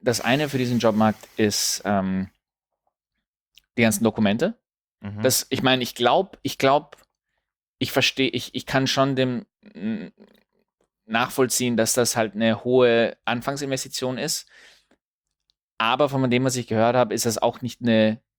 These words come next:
Speaker 1: äh, n-, Zero Marginal Costs per, äh, per Application. So, wenn ich hier jetzt bei anderen mit Professoren geredet hab, so was die, was die erwarten an Bewerbungen, dann sagen die alle immer so, „Na ja,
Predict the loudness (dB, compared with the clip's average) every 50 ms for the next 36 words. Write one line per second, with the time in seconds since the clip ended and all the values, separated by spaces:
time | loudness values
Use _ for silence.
0 | _ _ _ _ _ _ _ _ -4 0 2 2 2 2 0 -2 -2 -4 -4 -4
1 | -6 _ _ _ -8 -4 -2 0 2 4 4 4 4 4 4 4 4 2 0 -2
2 | 0 0 -2 -2 -2 0 0 0 0 0 -2 -8 -8 -10 -10 -10 -12 _ _ -10
3 | -2 0 2 4 4 4 4 4 2 0 -4 _ _ _ _ -6 -2 0 2 2
4 | 2 2 2 2 0 0 -2 -6 _ _ -2 0 0 0 0 -2 -6 -4 0 0
5 | 0 0 0 -4 -4 -4 0 2 4 4 4 2 0 -8 -20 _ _ _ _ _
6 | _ _ _ _ -2 0 2 2 4 4 4 2 2 2 0 0 0 2 2 2
7 | 2 0 0 0 -4 -4 -6 -8 -4 -2 -2 0 0 0 2 2 2 2 0 0
8 | 0 0 0 0 0 0 0 0 2 2 2 0 -2 -12 _ _ _ _ _ _
9 | -4 -2 -2 0 2 2 2 4 2 2 0 0 0 -2 -4 -4 -4 -4 -4 -4
10 | -4 -4 -4 -2 -2 0 0 0 0 0 0 0 0 -2 -2 0 0 0 0 0
11 | 0 0 0 0 -2 -2 -2 -2 -2 0 2 2 2 2 0 -2 0 0 0 0
12 | 0 -2 -2 -2 0 0 2 2 2 0 -2 -4 -6